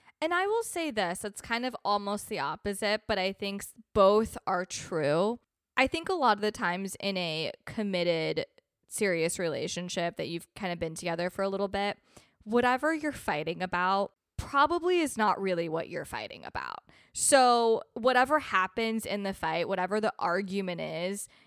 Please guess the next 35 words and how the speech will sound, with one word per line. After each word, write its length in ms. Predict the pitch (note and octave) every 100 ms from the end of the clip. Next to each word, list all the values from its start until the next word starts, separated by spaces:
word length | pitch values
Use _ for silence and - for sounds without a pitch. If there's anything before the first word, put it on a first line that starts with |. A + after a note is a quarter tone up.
| _ _ -
it's 220 | A#3 -
like 220 | A#3+ G#3+
the 80 | A3
surface 640 | - - F#3 E3+ A3+ G#3+ -
of 180 | A#3
it 220 | A#3+ A#3+ -
is 200 | A3+ G#3+
not 240 | G#3+ G#3+ -
actually 840 | F#3 F#3 - A3 F#3+ F3+ F3+ -
what 500 | - F3+ E3+ F3 D#3+
is 220 | - F3+ -
going 380 | F3 D#3+ E3
on. 440 | C#3+ C3+ D#3+ G3+ A3+ - - -
I 100 | A#3+
don't 240 | B3+ -
have 260 | - A3+ A3+
an 100 | A3
example, 500 | G3+ F#3+ E3+ D#3 F3+
but 120 | F#3+
I'm 140 | F#3 G3+
sure 180 | -
you 80 | A#3+
can 160 | B3 A3+
think 220 | F#3+ F#3+
of 80 | -
stupid 400 | - G3 G3 F#3+
fights 340 | E3+ E3+ -
you 60 | F3+
get 160 | D#3+
over 280 | C3+ C3 -
with 160 | D#3+ D#3+
your 120 | E3+
significant 680 | F3+ F#3 E3+ D#3+ - E3 E3
other, 260 | C#3+ - -
right? 380 | F3 E3+ F3+